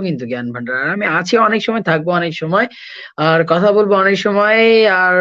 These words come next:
জ্ঞান ভান্ডার মানেই জানেন আপনারা, অনেক অনেক বিষয় নিয়ে কথা, অনেক অনেক বিষয় নিয়ে গল্প, অনেক অনেক বিষয় নিয়ে কিন্তু আড্ডার প্রহর বা অনেক অনেক বিষয় নিয়ে জ্ঞান নিয়ে আসি আমি, জ্ঞান দিতে। কারণ এই মুহূর্তে আমি জ্ঞান ভান্ডার শো মানে হচ্ছে জ্ঞান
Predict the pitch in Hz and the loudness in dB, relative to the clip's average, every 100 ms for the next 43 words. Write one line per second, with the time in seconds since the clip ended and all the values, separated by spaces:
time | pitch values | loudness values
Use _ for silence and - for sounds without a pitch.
0 | 185 185 180 165 185 180 175 175 147 175 | 4 4 4 2 0 0 0 0 0 0
1 | 196 147 156 185 185 202 175 170 180 185 | 0 0 -2 -2 -4 -6 -6 -6 -6 -6
2 | 180 - 131 - 196 202 - - 202 202 | -8 -14 -12 -8 -6 -6 -8 -4 -2 -2
3 | 196 180 156 131 175 170 165 113 139 180 | -2 -2 -4 -4 -4 -2 -2 -2 -2 0
4 | - 147 196 233 160 123 131 123 160 151 | 0 2 2 2 -2 -4 -8 -6 -6 -6
5 | 151 131 123 156 - - - 156 175 175 | -8 -10 -6 -6 -8 -16 -4 -2 0 0
6 | 196 190 165 185 226 208 185 214 240 233 | -2 0 2 2 2 2 2 2 0 0
7 | 214 175 123 143 190 202 196 214 175 147 | 0 -2 -2 -2 0 0 0 -2 -2 0
8 | 170 175 165 156 156 151 135 160 156 165 | 0 0 -2 -2 0 -2 -2 -4 -4 -4
9 | 131 151 127 120 135 135 120 151 156 185 | -2 -4 -6 -4 -6 -6 -6 -4 -2 -2
10 | 127 - - - 202 196 240 247 247 - | -2 -6 -6 -2 0 2 4 4 0 0
11 | 240 190 185 151 196 208 208 202 190 180 | 0 0 -2 -2 0 0 -2 -2 -2 -4
12 | 160 156 147 160 135 143 143 | -2 -2 -2 -4 -2 0 0